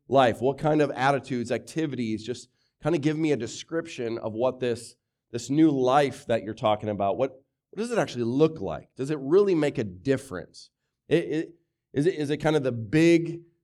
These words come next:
times where, like, you, you have maybe once or twice a year, just, like, an awesome time, uh, in worship, or maybe, uh, for, for some of us growing up in the church or being around the church, so, like,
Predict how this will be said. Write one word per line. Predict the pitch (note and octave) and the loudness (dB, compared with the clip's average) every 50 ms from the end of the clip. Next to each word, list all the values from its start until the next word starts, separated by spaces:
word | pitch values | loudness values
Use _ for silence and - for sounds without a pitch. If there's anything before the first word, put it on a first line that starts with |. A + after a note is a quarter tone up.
| _ _ | _ _
times | - D3 D#3 E3 E3+ F3 F3 E3+ D#3 | -4 0 2 4 4 4 4 2 2
where, | C#3 C#3+ C#3 C#3 | 2 2 2 4
like, | C3+ C3 B2+ A#2+ G#2 | 4 2 2 2 0
you, | B2 C3 C3+ | 0 0 0
you | C#3 B2 B2 B2+ B2+ | 0 0 -4 -4 -2
have | B2+ B2+ B2 B2+ B2+ A#2 | 0 2 4 2 2 2
maybe | C3 C3+ B2+ C3 | 0 0 0 0
once | B2+ A#2 C3 D3 D3+ C#3 D3 | 0 2 2 2 2 0 -2
or | C3+ | -6
twice | C3+ - C#3+ C#3 C#3+ C#3 C#3 | -4 0 2 2 2 2 0
a | - C3+ | -4 -4
year, | C3 C3+ C#3 C#3+ C#3 C#3 C#3 | -2 0 2 2 2 2 0
just, | - C3 B2 - - | -2 -4 -4 -2 0
like, | A#2+ A#2 A2+ - - - _ _ _ - | 0 2 2 0 -4 -12 _ _ _ -8
an | - B2 - - | -8 -8 -6 -6
awesome | C3 C3 C3+ C#3 C3 - D3+ C#3 C#3 | -4 -2 -2 -2 0 -2 -2 -2 -2
time, | C#3 C#3 C3+ C3+ C3+ C3+ C3+ C#3 C3+ B2+ - _ _ _ _ _ | -2 0 0 2 2 2 2 0 -2 -6 -10 _ _ _ _ _
uh, | - A2+ A#2 A#2 A2 | -2 0 0 0 0
in | A#2+ B2 A#2+ A2+ | -2 -2 -2 0
worship, | A#2+ C#3 C#3+ D3+ D3 D3 - D3+ D3 D3 C#3+ C#3+ | 2 2 2 2 0 -2 0 2 2 2 2 2
or | F2+ G2+ A2+ A2+ A2+ | 0 0 0 0 0
maybe, | A2+ A#2 B2 C3 C3+ B2 C3 B2+ B2+ A#2+ A#2 - _ _ _ - | 0 2 2 2 2 2 -2 -2 -4 -6 -10 -12 _ _ _ 0
uh, | A2 A#2 A2 A2 G#2+ G#2 - E2+ - - | 2 2 2 2 2 0 -2 -6 -8 -4
for, | C3+ C3 B2 A#2+ A#2 | -2 0 0 -2 -4
for | - - B2 | -6 -8 -8
some | A#2 - D#3+ D3 C#3+ C#3+ | -4 0 2 4 4 4
of | C#3 B2+ | 4 4
us | C#3 C3+ C3 - | 4 2 2 -2
growing | - A#2+ C3 C3+ C3+ C3 C3+ C3 B2 | -4 0 2 2 4 4 2 2 2
up | B2 C3 C3+ C3 - | 2 2 2 0 0
in | C#3 C#3 | 0 2
the | C#3 C#3+ | 2 0
church | C#3 - D3+ D3 C#3+ C#3+ C#3+ C#3 - | 0 -2 -2 0 0 0 -2 -2 -2
or | B2+ A#2+ | -4 -2
being | G#2+ B2 B2+ C3+ | 0 0 0 0
around | B2+ B2 B2+ C3 C3+ | 0 0 2 2 2
the | C3+ | 0
church, | B2+ - D3 C#3 C3+ C#3 C#3 C#3 | -2 -2 0 0 0 0 0 -2
so, | C3+ A#2 G#2+ | -4 -2 0
like, | A2 G#2+ G#2+ G#2+ - | 0 0 -2 -2 -8